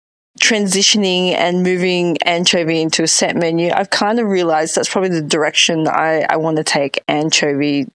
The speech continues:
to. Um, I think it just tells the story about Vietnamese cuisine a bit, um, it's, it's a bit more focus.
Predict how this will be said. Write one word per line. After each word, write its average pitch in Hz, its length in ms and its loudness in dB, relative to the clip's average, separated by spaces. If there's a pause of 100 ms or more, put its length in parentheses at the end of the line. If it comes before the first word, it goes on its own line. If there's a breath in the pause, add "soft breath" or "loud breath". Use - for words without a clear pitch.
(380)
to. 175 240 2 (720)
Um, 190 400 0
I - 40 2
think 247 300 -4
it - 140 -2
just - 260 0 (460 loud breath)
tells 202 460 2
the - 60 0
story 185 440 2
about 170 220 0
Vietnamese 170 520 0
cuisine 170 640 0 (100)
a 170 80 0
bit, - 480 -2 (140)
um, 160 680 0 (1080)
it's, 190 100 2
it's - 180 0
a 190 40 0
bit 190 140 2
more 180 140 0
focus. - 680 0